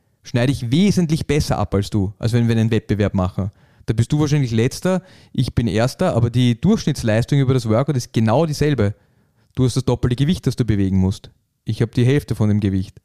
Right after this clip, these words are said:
Das heißt, ich, ich mache mal die Hälfte deiner Leistung, wenn wir gleich schnell wären. Wenn ich, wenn ich die Hälfte, äh, wenn ich die Hälfte der Zeit brauche, die du hast, dann haben wir dieselbe Intensität im Training.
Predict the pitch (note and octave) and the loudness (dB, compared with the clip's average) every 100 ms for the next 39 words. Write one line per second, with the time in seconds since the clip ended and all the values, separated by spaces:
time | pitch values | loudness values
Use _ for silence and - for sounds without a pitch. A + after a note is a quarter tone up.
0 | _ _ _ _ - G2+ A#2+ A#2+ A#2 A#2+ | _ _ _ _ -8 -4 -2 0 0 0
1 | B2 A#2+ C3+ B2+ B2+ B2 - A#2+ B2+ B2+ | 0 0 0 0 2 0 -2 -2 0 0
2 | G#2+ F#2+ - G2+ G2+ G2 F2+ - F#2+ E2+ | 0 0 0 0 0 -2 -4 -4 -4 -4
3 | F#2+ F#2 - _ _ _ _ _ _ _ | -4 -4 -10 _ _ _ _ _ _ _
4 | G#2+ G#2+ B2 B2 A#2 A2 A#2 A#2 B2+ - | -2 -2 -2 0 0 0 0 0 0 0
5 | A#2+ A#2 A#2+ A#2+ B2 - B2 - G#2+ - | 0 0 0 0 -2 -2 -4 -2 -2 0
6 | C3+ D#3 - - - - A2 C#3+ E3 - | -2 -2 -8 -20 -10 -4 2 2 2 0
7 | C3+ C#3 B2 B2 B2 B2+ B2 D3 D#3 D3 | 0 2 2 0 0 0 2 2 0 0
8 | C#3 C#3 D#3+ E3 B2 G#2 G2+ F#2+ | -2 -2 -2 -2 -2 0 0 -2